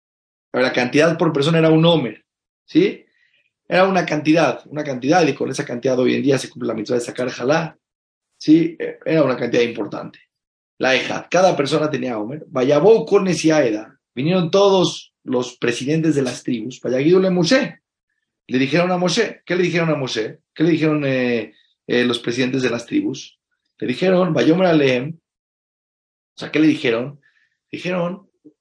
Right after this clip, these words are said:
en Shabbat, le dijeron, "No hay". Vayomer Aleem, salieron en Shabbat. El viernes Hashem, Moshe les dijo a la, a la gente, "Agarren doble. Y no se va a echar a perder".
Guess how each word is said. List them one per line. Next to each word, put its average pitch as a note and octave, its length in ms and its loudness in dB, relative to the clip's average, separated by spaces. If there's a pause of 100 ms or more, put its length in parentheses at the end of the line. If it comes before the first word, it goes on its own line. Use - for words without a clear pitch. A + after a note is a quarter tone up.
en A2 180 -4
Shabbat, C#3+ 640 -2 (540)
le B2 80 -6
dijeron, D#3 500 -4 (140)
"No A2+ 220 -2
hay". F#3+ 260 0 (1040)
Vayomer A#2 420 -2
Aleem, F#3 1200 2 (720)
salieron F#3+ 460 2
en D#3+ 60 0
Shabbat. A2+ 480 -4
El C3 120 -4
viernes A3+ 360 0
Hashem, F3 280 -2 (240)
Moshe D3 240 0
les F3+ 100 2
dijo E3 200 2
a - 20 2
la, C3+ 60 0
a A#2 160 -4
la A#2+ 80 -2
gente, D3+ 220 -4
"Agarren D#3+ 340 2
doble. - 240 -8 (600)
Y D3 100 -2
no G#3 160 6
se A3+ 120 2
va G#3 60 6
a - 20 4
echar G3+ 180 2
a F3 100 2
perder". C#3+ 380 0